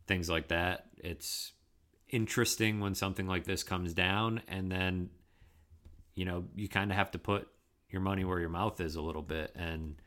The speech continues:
and decide, because all of a sudden it's your star player. And,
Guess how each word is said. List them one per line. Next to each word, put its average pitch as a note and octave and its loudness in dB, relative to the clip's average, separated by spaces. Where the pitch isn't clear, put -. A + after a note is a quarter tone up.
and F2+ 0
decide, E2 2
because D#2+ -2
all F#2+ 2
of F2+ 0
a F2+ -2
sudden F#2 2
it's - -4
your E2+ -4
star E2 0
player. F2+ -2
And, E2 0